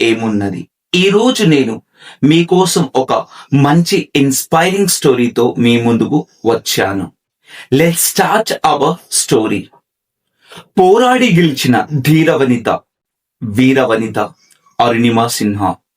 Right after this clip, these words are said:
కథ. మనలో చాలా మందికి జీవితంలో కష్టాలు వచ్చినప్పుడు నిరుత్సాహం కలుగుతుంది, కానీ కొందరు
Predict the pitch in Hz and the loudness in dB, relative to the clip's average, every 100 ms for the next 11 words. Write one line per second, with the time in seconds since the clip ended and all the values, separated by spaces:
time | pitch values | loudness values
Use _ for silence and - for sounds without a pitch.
0 | _ _ - 113 107 - _ 107 135 165 | _ _ -6 -4 -2 -4 _ -2 0 2
1 | 190 214 - - 180 170 226 226 214 170 | 2 0 0 -2 0 2 2 2 0 0
2 | 139 139 113 131 127 127 123 120 117 - | 0 0 0 0 0 -2 0 0 0 -4
3 | - - - - - 180 - - 233 254 | -18 -18 -20 -10 -6 -4 -4 -4 -2 0
4 | 247 185 175 - 156 143 - 123 110 - | 2 2 0 0 2 2 0 0 -2 0
5 | 131 135 139 143 - 160 143 147 160 127 | 4 4 2 0 0 0 0 0 0 0
6 | 113 110 120 113 104 95 - - _ - | 0 0 -2 0 0 0 -4 -20 _ 0
7 | 139 139 135 143 _ - - _ - 185 | 2 2 2 0 _ -20 -20 _ -2 2
8 | 175 202 254 | 4 4 2